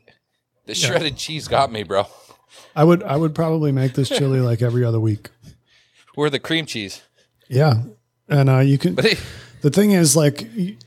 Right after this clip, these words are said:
Speaker 1: But on certain nights, if you don't put in the effort, the cream cheese doesn't show up.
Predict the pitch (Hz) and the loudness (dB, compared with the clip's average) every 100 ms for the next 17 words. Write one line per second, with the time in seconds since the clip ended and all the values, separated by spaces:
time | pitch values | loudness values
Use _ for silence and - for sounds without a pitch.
0 | _ - 143 135 - 185 135 143 151 - | _ -2 0 2 2 0 0 0 0 0
1 | 131 131 135 135 - 139 127 104 117 131 | -2 0 0 0 0 0 0 2 0 0
2 | 113 107 - 131 123 - 120 101 120 110 | -4 -4 -4 -2 -2 -4 -4 0 0 0
3 | 101 - 143 98 120 - | -4 -2 0 0 0 -2